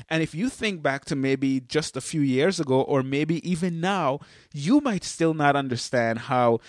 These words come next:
you can start a blog and turn that into a business.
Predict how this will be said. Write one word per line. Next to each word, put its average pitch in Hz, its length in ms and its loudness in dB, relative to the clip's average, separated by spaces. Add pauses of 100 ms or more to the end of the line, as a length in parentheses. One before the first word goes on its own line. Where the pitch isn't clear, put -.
(140)
you 147 260 2
can 160 180 -4
start 143 340 4
a 127 40 2
blog 117 320 4
and 104 160 -6
turn 117 280 -6
that 110 200 0
into 107 280 -4
a 90 40 -4
business. 90 540 -8